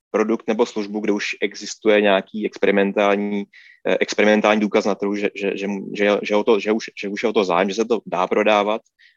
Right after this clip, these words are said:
a následně direct response marketingem, který většinou děláme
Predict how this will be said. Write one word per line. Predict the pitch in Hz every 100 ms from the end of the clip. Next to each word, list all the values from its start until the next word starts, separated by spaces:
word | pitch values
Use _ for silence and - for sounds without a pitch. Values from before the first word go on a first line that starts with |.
| -
a | 87
následně | 104 - - 110 107 107
direct | 87 95 107
response | 101 - 104 101
marketingem, | 95 107 98 98 98 98
který | 95 95
většinou | 92 - 95
děláme | 92 92 92 95